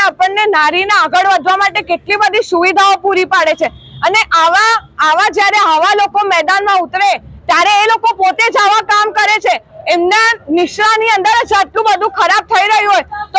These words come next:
આપણે આખા હિન્દુસ્તાન માટે આ બહુ શરમ, શરમજનક વાત કહેવાય કે જ્યારે એક નારીની સુવિ-, જ્યારે એક નારી ઉપર સવાલ ઉઠે ને ત્યારે બહુ ગંભીર પ્રશ્ન બની જતો હોય છે. માટે હું દરેક,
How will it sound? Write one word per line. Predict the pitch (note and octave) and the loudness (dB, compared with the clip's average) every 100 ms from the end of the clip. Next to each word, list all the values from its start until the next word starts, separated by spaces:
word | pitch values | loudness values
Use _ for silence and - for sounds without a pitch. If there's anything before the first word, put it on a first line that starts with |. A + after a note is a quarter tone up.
| G4+ F4+ | 2 0
આપણે | G4 G#4+ | 0 0
આખા | G#4+ - - G#4 A4+ | 0 -4 -2 0 0
હિન્દુસ્તાન | E4+ F4 F4 A#4+ G#4+ G#4+ G#4 | 0 0 0 -2 -2 -2 0
માટે | G#4 G#4+ | 0 0
આ | G#4 F#4+ | 0 2
બહુ | F4 G4 | 0 0
શરમ, | - F4+ F4+ F#4 F4 - | 0 -2 0 0 -4 -6
શરમજનક | - F4 G4+ F4 F#4+ F#4 F4+ | 0 0 0 0 0 0 0
વાત | F4 | -2
કહેવાય | - F4 F4 D#4 - - | 0 0 0 -2 -10 -18
કે | - F#4+ - | -4 -2 0
જ્યારે | G4 F#4 F#4+ | 2 2 2
એક | F#4+ | 0
નારીની | F4 E4+ F4+ G4+ G#4+ | 0 0 0 0 0
સુવિ-, | G4+ F#4+ F#4+ F#4 - - - | -2 -2 -2 -4 -8 -20 -4
જ્યારે | D#4 E4 G#4 | 0 2 0
એક | F4 | 0
નારી | E4 E4 F#4+ | 0 2 2
ઉપર | G#4 G#4 G#4 G#4+ | 0 0 -2 0
સવાલ | G4 F#4+ G#4 | 0 2 0
ઉઠે | G4 G#4+ A4+ | 0 -2 0
ને | G4+ C4+ - - - | 0 -2 -8 -20 -6
ત્યારે | F4 F4+ F#4+ G4 | 0 2 2 2
બહુ | F#4+ G4 F4+ | 2 0 0
ગંભીર | E4 E4 G4 | -2 0 0
પ્રશ્ન | F#4+ - - F4+ | 0 -2 -2 -2
બની | F4+ F4+ | 0 -2
જતો | D4+ F4 E4 | -2 -2 2
હોય | E4 D#4+ | 0 0
છે. | E4 B3 - - - D#4 | -2 -2 -6 -20 -10 -2
માટે | E4+ E4+ G#4 | 0 0 0
હું | G#4 G#4+ E4 | 0 0 0
દરેક, | F4 F4+ G#4+ | 0 2 0